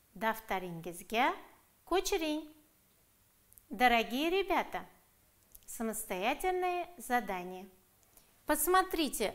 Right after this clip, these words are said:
на эти предложения. Перепишите эти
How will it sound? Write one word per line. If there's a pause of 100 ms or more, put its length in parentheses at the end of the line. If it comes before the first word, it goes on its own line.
на
эти
предложения. (140)
Перепишите (1040)
эти